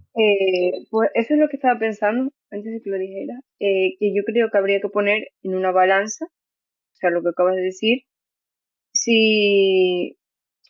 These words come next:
es mejor, mejor, entre comillas, nada es mejor aquí, o sea, estamos hablando, dentro de un contexto de una desgracia.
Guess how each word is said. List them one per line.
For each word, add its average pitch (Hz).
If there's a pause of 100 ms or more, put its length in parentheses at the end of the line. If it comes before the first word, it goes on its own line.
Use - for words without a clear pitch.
(960)
es 247
mejor, 233 (200)
mejor, 202 (160)
entre 180
comillas, 180 (120)
nada 180
es 185
mejor 185
aquí, 185
o -
sea, - (140)
estamos 170
hablando, 180 (400)
dentro 208
de 233
un 233
contexto 196
de 240
una 226
desgracia. 190